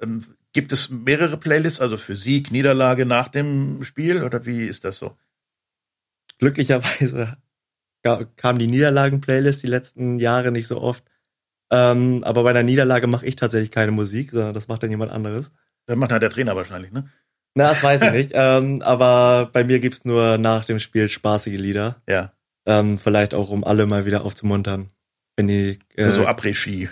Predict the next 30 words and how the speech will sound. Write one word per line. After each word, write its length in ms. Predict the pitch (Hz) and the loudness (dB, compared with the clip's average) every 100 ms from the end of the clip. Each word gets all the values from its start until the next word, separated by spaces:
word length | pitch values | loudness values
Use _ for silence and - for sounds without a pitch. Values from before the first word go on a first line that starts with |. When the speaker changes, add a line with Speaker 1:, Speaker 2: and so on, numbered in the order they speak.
| 110 | -4
Speaker 1:
äh, 480 | 104 92 92 101 98 | -2 0 -2 -4 -8
äh, 40 | |
Geschichten 420 | 101 107 101 98 | -10 -12 -12 -10
oder? 420 | 90 95 90 98 - | -8 -8 -8 -6 -2
Speaker 2:
Sowohl 300 | 127 135 131 | 2 4 4
als 160 | 113 | 2
auch. 360 | - 104 101 - | -2 -4 -4 -8
Speaker 1:
Ja. 260 | 98 95 - | -10 -10 -4
Speaker 2:
Also 220 | 123 123 | -2 0
alles. 380 | 110 107 98 - _ _ - | 0 0 -2 -12 _ _ -6
Bei 80 | 113 | -2
mir 80 | |
Speaker 1:
Alles. 180 | 117 117 | 0 2
Speaker 2:
ist 60 | 117 | 0
einmal 180 | 113 113 | -2 -2
querbeet, 580 | 117 113 110 123 143 | 0 0 2 2 2
aber 420 | 110 107 107 107 - _ _ _ | 0 0 0 -2 -8 _ _ _
eben 220 | 113 120 110 | 2 2 2
auch 160 | 110 | 0
viel, 460 | - 127 123 117 107 | -4 0 2 4 2
was 160 | 113 113 | 0 -2
man 140 | 104 | -4
vielleicht, 520 | 107 104 104 101 _ _ _ _ _ _ _ 117 | -4 -2 -2 -2 _ _ _ _ _ _ _ 0
äh, 420 | 113 113 113 117 _ | 4 4 2 -2 _
auf 120 | 113 | -4
der 100 | 127 | -2
spanischen 500 | 117 123 123 117 123 | 0 2 2 2 -4
Insel 320 | 110 113 104 101 | -4 -2 -4 -4
hören 300 | 101 101 98 | -8 -8 -10
würde. 240 | 101 | -12